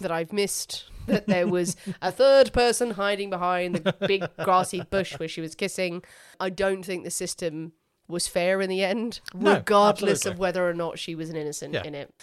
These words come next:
Speaker 1: But it did help the suffrage movement.
Speaker 2: Well, there we go. Yeah, that achieved something, something good.
Speaker 1: Yeah. Well, what do you think, people? What do you think of the case of Louisa Collins?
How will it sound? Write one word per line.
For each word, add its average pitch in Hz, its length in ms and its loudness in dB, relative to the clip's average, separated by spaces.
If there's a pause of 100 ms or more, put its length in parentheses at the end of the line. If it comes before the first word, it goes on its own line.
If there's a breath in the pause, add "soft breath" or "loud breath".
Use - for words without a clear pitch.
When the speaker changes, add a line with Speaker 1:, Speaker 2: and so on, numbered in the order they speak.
(140)
Speaker 1:
But 196 100 -10
it 202 40 -6
did 208 160 -6
help 220 180 -4
the 185 60 -8
suffrage - 380 -10
movement. 175 340 -10 (320)
Speaker 2:
Well, 147 100 -4
there 139 80 -4
we 151 60 -4
go. 208 140 -6 (220)
Yeah, 139 180 -6
that 120 260 -12
achieved 160 460 -4
something, 165 340 -4
something 151 460 -10
good. 160 140 -4
Speaker 1:
Yeah. 156 220 -2 (160)
Well, 220 380 2
what 175 400 2 (180)
do 190 240 -2
you 196 220 -6
think, 196 360 -8
people? 156 260 -6
What 196 240 0
do 226 100 -6
you 220 60 -6
think 196 220 -6
of 165 40 -8
the 170 60 -8
case 175 320 -4
of 165 160 -6
Louisa 170 400 -4
Collins? - 640 -6